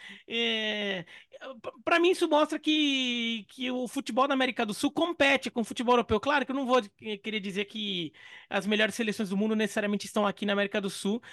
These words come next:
Me-, a melhor seleção, a Argentina é atual campeã do mundo, tem, nossa, todos os méritos ali,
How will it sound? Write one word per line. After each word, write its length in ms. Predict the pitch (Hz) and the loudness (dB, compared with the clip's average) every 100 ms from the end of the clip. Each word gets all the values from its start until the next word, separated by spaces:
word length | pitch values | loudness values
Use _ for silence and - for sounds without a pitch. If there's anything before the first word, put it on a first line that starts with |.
| - - | -20 -4
Me-, 160 | 214 277 | 0 2
a 100 | 254 | 4
melhor 200 | 277 339 | 4 4
seleção, 340 | 339 262 302 | 0 -4 -4
a 100 | 247 | 0
Argentina 400 | 240 247 247 294 | 2 2 2 2
é 20 | 294 | 2
atual 200 | 277 262 | 2 0
campeã 240 | 254 262 | -2 -2
do 100 | 226 | 0
mundo, 300 | 202 254 262 | 0 -2 -4
tem, 380 | 254 233 214 185 | -4 -2 -2 -2
nossa, 260 | 214 202 | -4 -4
todos 240 | - 226 208 | -6 -8 -6
os 100 | 190 | -2
méritos 460 | 214 208 190 196 | 0 0 -2 0
ali, 300 | 180 170 220 | 2 2 -2